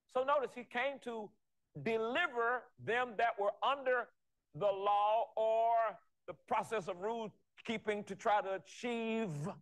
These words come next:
moral law. To deliver you. Why? Why did he want to deliver you from that process under the law?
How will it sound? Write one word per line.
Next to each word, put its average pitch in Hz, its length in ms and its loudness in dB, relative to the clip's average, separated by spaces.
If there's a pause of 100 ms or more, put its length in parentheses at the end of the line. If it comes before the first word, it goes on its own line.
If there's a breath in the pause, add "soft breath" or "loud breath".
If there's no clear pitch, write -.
(1300)
moral 170 300 2
law. 190 260 -2 (1080)
To 214 80 -4
deliver 247 340 -2
you. 233 260 -8 (360)
Why? 277 240 0 (160)
Why 262 120 0
did 320 80 -2
he 320 60 -4
want 285 240 -4
to 247 40 -10
deliver 262 280 -6
you 208 240 -8 (300)
from 208 160 0
that 196 180 -2
process 180 440 -4 (460)
under 170 220 0
the 151 100 -2
law? 151 300 0